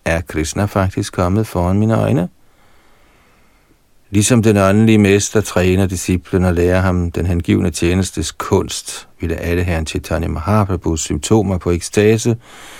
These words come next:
herunder afmagt, fortvivlelse, ydmyghed, restløshed, glæde, tålmodighed og vrede,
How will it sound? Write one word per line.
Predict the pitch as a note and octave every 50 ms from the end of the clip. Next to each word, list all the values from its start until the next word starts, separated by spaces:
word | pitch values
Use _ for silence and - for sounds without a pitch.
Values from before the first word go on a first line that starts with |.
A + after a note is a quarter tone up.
| - - - - - - - _ -
herunder | A2+ A#2 A2+ G#2+ A2 A2 G#2+ G2
afmagt, | - G2+ G#2 A2+ A#2 A#2+ A2+ G#2+ G2+ G2+ - -
fortvivlelse, | - - - G2+ G2 - - - A2 G#2+ G2+ G2+ G#2 G2+ - - -
ydmyghed, | - - G#2+ A2+ A2+ A2 G2+ F#2 F2 G2 F#2 E2+ D#2 -
restløshed, | E2 G2+ A2 - - - - F2+ - - - - - - -
glæde, | - F#2 F2 G2 G#2 A2 A2 A2 G#2+ G#2 F#2+
tålmodighed | - - E2+ D#2+ D#2 D2+ E2+ F#2 G2 G2 F#2+ F2+ F#2 F#2 -
og | - - F#2 G2+ G2+ F2+
vrede, | E2+ F2 E2 D#2+ E2+ F#2 G#2 G2+